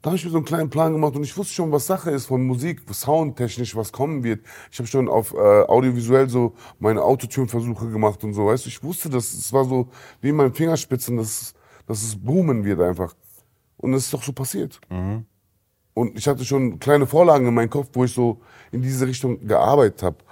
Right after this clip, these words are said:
Speaker 1: Und dann war das für mich so wie so ein gemachtes Spiel.
Speaker 2: Mhm.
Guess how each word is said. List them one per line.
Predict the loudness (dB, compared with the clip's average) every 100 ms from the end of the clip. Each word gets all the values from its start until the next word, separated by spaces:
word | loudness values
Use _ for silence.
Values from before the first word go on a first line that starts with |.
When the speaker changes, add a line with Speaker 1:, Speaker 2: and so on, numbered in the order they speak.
| -20 _ -4
Speaker 1:
Und | -2 -2 -2
dann | 2 4
war |
das | 4 2
für | 0
mich | -2
so | -4 -2
wie |
so | -2
ein | -2 -6
gemachtes | -2 -2 -2 -6
Spiel. | -6 -4 -4 -10 _ _ _ _ _ _ _ _ _ _ _ _ _ -8
Speaker 2:
Mhm. | -4 -4 -4